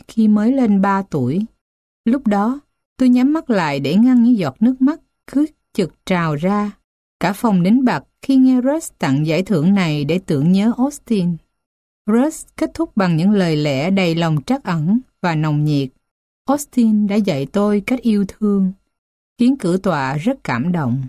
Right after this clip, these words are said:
Tôi vừa ngạc nhiên, vừa khâm phục là Russ đã đi được trọn con đường, từ một đứa bé khiếp sợ việc học và nói. Russ đã thu hút được khán giả bởi bài nói chuyện truyền cảm của nó.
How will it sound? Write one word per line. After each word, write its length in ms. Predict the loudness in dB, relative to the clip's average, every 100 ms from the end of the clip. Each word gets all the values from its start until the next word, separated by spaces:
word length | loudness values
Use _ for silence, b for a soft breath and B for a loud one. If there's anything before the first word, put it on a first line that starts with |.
| -12 _ _ _ _ _ _ _ _
Tôi 140 | -2
vừa 180 | 2 2
ngạc 220 | 2 0 0
nhiên, 400 | 2 4 4 2 -2 _ _ -2
vừa 140 | -2
khâm 260 | 0 0 0
phục 280 | 0 -6 -4
là 160 | -4 -2
Russ 340 | -2 -2 -6 -6
đã 160 | 0
đi 220 | 2 2
được 280 | 2 -2 -4
trọn 260 | -4 -2 -2
con 240 | 0 2 2
đường, 360 | 0 0 -2 -6 _ _ _ _
từ 120 | 0
một 180 | 0 0
đứa 160 | 0 2
bé 240 | 2 -2
khiếp 220 | -2 -4 -4
sợ 340 | -4 -2 -2
việc 220 | -2 -6
học 280 | -4 -6 -6 _
và 140 | -4 -4
nói. 440 | -4 -4 -4 -4 -6 _ _ _ _ _ _ _ -4
Russ 340 | 0 0 -2 -6
đã 160 | -4 -4
thu 200 | 0 0
hút 180 | 0 -2
được 120 | -4
khán 260 | 0 0 2
giả 420 | 0 -2 -4 -6 -10 -4
bởi 160 | 0
bài 200 | 0 0
nói 160 | 0 -2
chuyện 340 | 0 0 0 0
truyền 260 | 0 0
cảm 320 | -2 -2 -2 -2
của 140 | -2
nó. 340 | 0 0 0